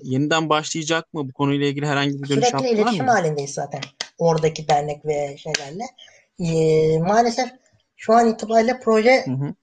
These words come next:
Speaker 2: e, donduruldu Avrupa Birliği tarafından. E, onlar da yeniden Ekim'de
Speaker 1: Hı hı.
Speaker 2: projeyi, e, yeniden
Speaker 1: Evet.
Speaker 2: başvuru yapacaklar. E, bir yıl sonra, yani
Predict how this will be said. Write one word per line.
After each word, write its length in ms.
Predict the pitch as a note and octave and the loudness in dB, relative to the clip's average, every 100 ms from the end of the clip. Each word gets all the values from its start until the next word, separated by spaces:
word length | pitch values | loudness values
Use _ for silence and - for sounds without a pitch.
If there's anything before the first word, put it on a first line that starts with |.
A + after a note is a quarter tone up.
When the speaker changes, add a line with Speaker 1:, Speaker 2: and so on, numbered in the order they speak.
| - E3+ | -4 0
Speaker 2:
e, 340 | D#3 D#3+ D#3+ D#3 D#3 _ _ _ _ | 0 0 0 -2 -6 _ _ _ _
donduruldu 540 | F#3+ G3 G3+ G#3 G#3 F#3 | 4 4 4 2 2 2
Avrupa 320 | D#3+ D#3 D3+ | 2 0 -4
Birliği 280 | C#3+ B2+ C3 | -8 -10 -8
tarafından. 600 | C#3 C3+ D3 C#3+ D#3+ - _ _ - - _ - | -8 -8 -10 -10 -10 -10 _ _ -20 -20 _ -6
E, 260 | E3 D#3+ F3 F#3 | -2 -2 0 0
onlar 440 | G#3+ A#3+ B3 A#3 | 2 4 6 4
da 220 | B3+ C4 _ _ _ _ _ _ _ _ - | 0 -2 _ _ _ _ _ _ _ _ -4
yeniden 380 | E3+ G#3 F#3+ G3+ | 2 2 2 2
Ekim'de 380 | F#3+ F3+ G#3 G#3+ | 0 -2 0 0
Speaker 1:
Hı 40 | |
hı. 40 | - | 0
Speaker 2:
projeyi, 500 | - - F3+ D#3+ - - - _ _ - | 0 2 0 -2 -6 -20 -20 _ _ -2
e, 80 | D#3 | 0
yeniden 500 | D3+ D#3+ G3 A3+ A#3 | 2 2 4 4 6
Speaker 1:
Evet. 100 | A#3 | 4
Speaker 2:
başvuru 360 | A3+ A#3 A#3 | 4 2 2
yapacaklar. 600 | A#3 A3+ A3+ A3+ B3 C4 C4 _ _ _ - - _ G3+ | 2 2 0 2 2 2 0 _ _ _ -20 -20 _ 0
E, 260 | F#3 E3 | 0 2
bir 480 | A3+ C4+ A#3 G3 F#3+ | 0 2 0 -2 -2
yıl 160 | F#3+ F#3 | -2 0
sonra, 220 | F3+ F3 | 0 2
yani 300 | E3+ D#3 | 2 2